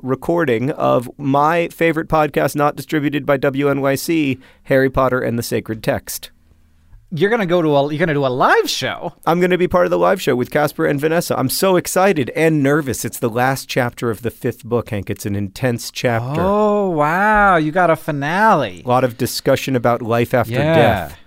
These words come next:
Speaker 1: So if you're reading a, a, a book like Harry Potter as a sacred text, this is a meaty chapter.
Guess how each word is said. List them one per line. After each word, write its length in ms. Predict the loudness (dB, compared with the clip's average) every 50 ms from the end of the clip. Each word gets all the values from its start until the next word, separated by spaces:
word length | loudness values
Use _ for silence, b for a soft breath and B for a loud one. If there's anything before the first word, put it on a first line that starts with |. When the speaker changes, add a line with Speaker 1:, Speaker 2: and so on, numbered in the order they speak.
| b b b
Speaker 1:
So 340 | -8 -2 2 2 4 4 2
if 140 | 0 0 -2
you're 100 | -2 0
reading 400 | 2 4 4 4 4 4 4 2
a, 60 | 0 0 -2 -2
a, 160 | 0 0 0 0
a 80 | -4 -6
book 440 | -6 -4 0 0 0 0 0 2
like 220 | 2 2 2 2 0
Harry 200 | 0 0 0 0
Potter 320 | 0 0 0 2 2 0
as 220 | 0 0 -2 -2 -2
a 60 | -4
sacred 440 | -4 -2 -2 -2 -2 -2 -4 -4 -2
text, 480 | 0 0 2 0 0 -2 -6 -12 -14 -16 B B B B B B B
this 160 | B -4 -2
is 140 | -2 0 0
a 40 | 0
meaty 400 | 2 2 2 2 2 0 -2 -4
chapter. 640 | -4 -2 0 0 0 -2 -4 -6 -6 -6 -6 -8